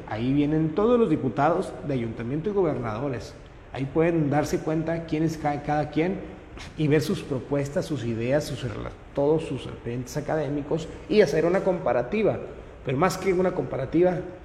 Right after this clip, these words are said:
¿quién se acerca a campo y quién está con usted? Póngase a pensar eso. Y que realmente quién va a estar siempre con usted. Y yo le prometo que aquí, y aquí lo estoy viendo, y aquí lo estamos grabando, que los tres años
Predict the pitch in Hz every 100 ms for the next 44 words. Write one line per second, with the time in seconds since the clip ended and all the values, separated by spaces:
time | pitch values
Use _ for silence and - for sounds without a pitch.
0 | - 170 190 165 139 160 139 147 - 151
1 | 165 139 120 113 143 143 - 147 131 120
2 | - 107 - - - - 165 180 160 143
3 | 135 123 143 147 - - - - - -
4 | - - - 131 151 156 151 151 143 143
5 | 147 139 135 139 - - - - 151 143
6 | 139 120 113 - - 131 - - - 120
7 | 156 175 156 151 156 156 127 117 170 185
8 | 185 - - - 127 113 135 151 143 156
9 | 143 143 156 147 127 131 135 - 139 127
10 | 117 131 147 175 165 - - - - -
11 | - - 135 127 - 165 170 180 185 185